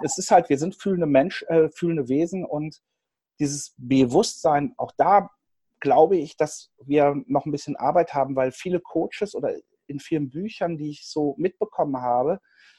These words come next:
ich habe immer das Gefühl, wenn ich das lese, wird dieses Bewusstsein so verdammt. Und ich finde, oder auch die Leute sagen, „Ja, du kannst mit den fünf Prozent Bewusstsein, kämpfst du gegen deine fünfundneunzig Prozent Unterbewusstsein an, du darfst da nicht kämpfen“ und so.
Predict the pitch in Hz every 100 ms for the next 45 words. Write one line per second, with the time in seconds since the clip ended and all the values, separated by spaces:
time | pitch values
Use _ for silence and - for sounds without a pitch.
0 | _ _ _ - - 185 180 180 175 -
1 | - - 214 240 202 175 - - 165 208
2 | 196 170 - 160 151 - 156 196 214 208
3 | 175 151 143 143 123 113 110 - _ _
4 | _ _ _ _ _ _ _ _ _ _
5 | _ _ _ - 156 156 156 - - _
6 | _ _ _ _ _ _ _ 185 185 -
7 | - 208 208 - - _ _ 160 160 156
8 | - 170 160 175 156 147 156 156 156 151
9 | 170 180 156 156 147 180 196 - 180 165
10 | 165 165 151 135 202 - - 156 160 151
11 | 165 180 - 160 147 147 143 143 - 170
12 | 175 165 147 160 - 143 - 143 - 143
13 | 143 165 202 175 147 139 151 165 - 143
14 | 143 - 151 160 160 143 131 156 175 147
15 | 151 147 - 147 165 165 156 143 151